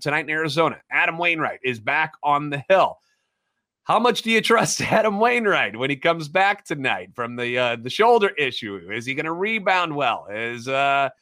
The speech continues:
is it maybe smart to put some money on somebody like, you know, the Arizona's Corbin Carroll or,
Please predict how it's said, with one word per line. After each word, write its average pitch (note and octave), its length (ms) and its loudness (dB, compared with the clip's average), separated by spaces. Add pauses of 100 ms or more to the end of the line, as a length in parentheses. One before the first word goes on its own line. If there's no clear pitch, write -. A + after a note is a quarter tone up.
(320)
is A2 160 -10
it C3+ 160 -8
maybe C#3+ 320 -8
smart D3 460 -2
to D#3+ 80 -20
put C3+ 260 -6
some F#3 180 -8
money D#3 460 -4
on F#3+ 840 -6
somebody G#3 1000 0
like, A3 360 -2
you A#3 140 -6
know, F#3 300 0
the G3 280 0
Arizona's G#3 680 2 (220)
Corbin A3 320 4
Carroll E3+ 580 4
or, G2+ 220 0